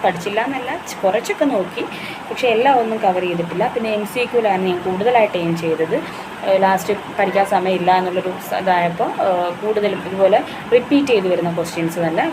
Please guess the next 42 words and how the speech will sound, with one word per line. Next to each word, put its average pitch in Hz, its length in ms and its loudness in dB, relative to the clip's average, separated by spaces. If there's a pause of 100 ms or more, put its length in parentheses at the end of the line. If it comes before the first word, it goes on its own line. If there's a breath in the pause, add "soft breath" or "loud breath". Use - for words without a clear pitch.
കൂടുതലെടുത്ത് 165 480 2
പഠിക്കാനും 160 560 0
അതുമായിട്ട് 220 380 4
റിലേറ്റ് 180 280 0
ചെയ്തിട്ടുള്ള 170 300 0
മറ്റു 170 220 -2
ക്വസ്റ്റ്യൻസ് 165 440 -2
നോക്കിയും 175 380 -4
ഒക്കെയാണ് 180 300 -2
പഠിച്ചത്. 160 340 -4 (380 loud breath)
ഞാൻ 254 140 2
പുറത്തുനിന്ന് 302 600 4
വേറെ 240 300 4
ഒരു, 220 320 2
ഏഹ്, 202 640 2
സോഴ്സും 208 460 2
എടുത്തിട്ടില്ല 165 420 0
പഠിക്കാൻ. 156 500 -2
ഏഹ്, - 680 -6
ടീച്ചറിൻ്റെ 196 440 2
ആ 190 300 4
ഒരു, 190 160 4
ഏഹ്, 180 400 2
ടീച്ചർ 233 240 0
തന്നിട്ടുള്ള 196 480 0
നോട്ട്സ്, 165 500 -2
ടീച്ചറിൻ്റെ 190 320 -4
എം 170 140 -2
സി 170 100 -4
ക്യൂസ് 165 280 -8
മാത്രമേ 202 560 -2
പഠിച്ചിട്ടുള്ളൂ. 170 560 -4
എൻ്റെ 196 180 0
കയ്യിൽ 185 180 0
വേറെ 185 200 2
നോട്ട്സ് 185 320 -4
ഒന്നും 233 340 -4
തന്നെ 254 120 -2
ഉണ്ടായിരുന്നില്ല. 185 400 -4
കെമിസ്ട്രി 180 380 -6
ആണെങ്കിൽ 220 300 -4
പോലും 214 340 -4